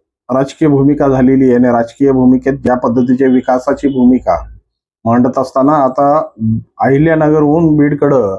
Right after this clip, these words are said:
येत्या सतरा सप्टेंबरला रेल्वे धावणार आहे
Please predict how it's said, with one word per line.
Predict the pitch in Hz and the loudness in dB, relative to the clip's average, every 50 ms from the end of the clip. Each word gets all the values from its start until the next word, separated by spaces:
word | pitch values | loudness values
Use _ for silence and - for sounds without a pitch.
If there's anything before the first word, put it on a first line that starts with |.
| - _ _ _ _ _ _ _ _ _ - | -12 _ _ _ _ _ _ _ _ _ -2
येत्या | 135 139 139 - 151 151 147 | -2 -2 -2 -2 -2 -2 -2
सतरा | 147 - 135 - - 165 160 | -2 -6 -8 -4 -4 -4 -4
सप्टेंबरला | 156 - 165 - - 165 151 147 151 147 143 143 139 147 160 165 - - _ _ _ _ _ - | -2 -4 -6 -6 -2 -2 0 0 0 0 0 0 0 0 0 -2 -4 -8 _ _ _ _ _ -8
रेल्वे | 127 123 123 123 127 135 135 | -4 -2 0 2 2 2 2
धावणार | 117 107 107 113 110 104 98 92 87 80 | 0 -2 -2 -2 -2 -2 -2 -2 -4 -4
आहे | - - _ | -8 -14 _